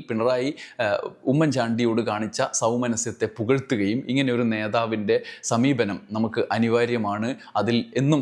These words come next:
കടപ്പെട്ടിരിക്കുമെന്ന് പരസ്യമായി പറയുകയും ചെയ്ത കാര്യം. അതിനൊക്കെ കടുത്ത വിമർശനങ്ങൾ കോൺഗ്രസിൻ്റെ നേതൃത്വത്തിൽ നിന്നുണ്ടായിട്ടുണ്ട്. അന്നത്തെയൊക്കെ ഇടപെടലിൻ്റെ തുടർച്ചയായി മൂന്നാമതായി അദ്ദേഹം പരസ്യമായ ഒരു വിവാദത്തിലേക്ക്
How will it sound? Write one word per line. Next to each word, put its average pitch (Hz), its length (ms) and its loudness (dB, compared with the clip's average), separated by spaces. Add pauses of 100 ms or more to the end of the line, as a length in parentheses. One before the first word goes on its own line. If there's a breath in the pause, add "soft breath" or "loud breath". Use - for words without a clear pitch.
കടപ്പെട്ടിരിക്കുമെന്ന് 117 920 -2
പരസ്യമായി 107 480 -2
പറയുകയും 104 480 0
ചെയ്ത 92 240 -4
കാര്യം. 80 220 0
അതിനൊക്കെ 151 320 0
കടുത്ത 135 360 -2
വിമർശനങ്ങൾ 123 640 -2
കോൺഗ്രസിൻ്റെ 107 460 -2
നേതൃത്വത്തിൽ 98 400 -2
നിന്നുണ്ടായിട്ടുണ്ട്. 92 540 0 (320 loud breath)
അന്നത്തെയൊക്കെ 165 680 2
ഇടപെടലിൻ്റെ 120 540 0
തുടർച്ചയായി 107 480 -2 (160)
മൂന്നാമതായി 135 640 2
അദ്ദേഹം 107 320 -4
പരസ്യമായ 104 480 -2
ഒരു 101 140 0
വിവാദത്തിലേക്ക് 104 600 0